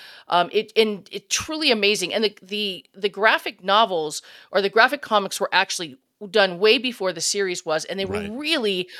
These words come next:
Speaker 1: really good. And one of the biggest things that was so interesting is,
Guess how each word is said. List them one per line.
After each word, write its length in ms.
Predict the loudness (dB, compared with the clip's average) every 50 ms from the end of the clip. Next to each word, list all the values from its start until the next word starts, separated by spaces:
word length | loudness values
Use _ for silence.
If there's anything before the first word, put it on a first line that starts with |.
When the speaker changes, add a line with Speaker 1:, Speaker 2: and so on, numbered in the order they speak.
| -20 -18 -12
Speaker 1:
really 680 | -10 -8 -6 -6 -4 -2 -2 0 0 0 0 -2 -4
good. 300 | 0 2 4 4 4 4
And 100 | 2 0
one 100 | 0 0
of 40 | -2
the 80 | -2 -2
biggest 360 | 0 0 0 0 -4 -6 -4
things 400 | -4 -4 -4 -4 -6 -8 -8 -10 -12 -16 -20 -18 _ 2
that 200 | 4 4 4 4
was 160 | 2 -2 -2
so 160 | -2 -4 -4
interesting 420 | -4 -4 -6 -6 -6 -4 -6 -6 -6
is, 160 | -8 -10